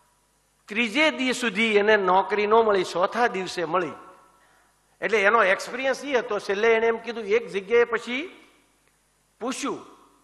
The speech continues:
આખો મહિનાનો course પૂરો થયો એટલે હું ગયો તો, પછી એમને પૂછ્યું કે ક્યાં ક્યાં તને નોકરીએ નહોતા રાખ્યા,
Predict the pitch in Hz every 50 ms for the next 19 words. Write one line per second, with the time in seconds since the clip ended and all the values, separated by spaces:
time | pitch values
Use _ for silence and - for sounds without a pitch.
0 | _ _ _ _ _ _ _ _ _ _ _ _ _ _ - 165 - 208 208 196
1 | 208 220 220 233 233 226 220 226 220 214 233 233 226 - 226 226 226 233 226 240
2 | 254 240 208 214 202 208 208 190 175 208 226 220 - 170 131 117 - 190 - 214
3 | 208 208 208 208 208 - 220 208 226 214 - 196 - - 208 220 233 226 240 233
4 | 220 226 220 226 220 196 190 202 202 - 214 214 208 202 180 190 214 214 226 202
5 | 185 180 170 - 160 151 143